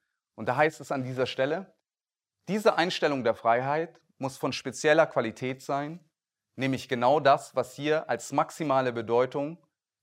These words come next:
mit minimaler Bindung bezeichnet wird." Okay,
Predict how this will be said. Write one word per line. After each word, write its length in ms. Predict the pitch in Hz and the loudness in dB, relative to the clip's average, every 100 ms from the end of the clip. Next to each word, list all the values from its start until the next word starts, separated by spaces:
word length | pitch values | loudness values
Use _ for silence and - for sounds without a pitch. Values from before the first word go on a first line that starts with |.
| _ | _
mit 200 | 113 - | -10 -6
minimaler 640 | 120 156 180 160 143 139 | -4 -2 0 2 4 4
Bindung 440 | 117 120 110 104 92 | 2 -4 -4 -6 -8
bezeichnet 580 | 92 - 92 - 90 | -8 -4 -4 -4 -14
wird." 260 | 85 85 - _ _ _ _ _ _ | -12 -14 -16 _ _ _ _ _ _
Okay, 300 | 104 - - | -16 -16 -20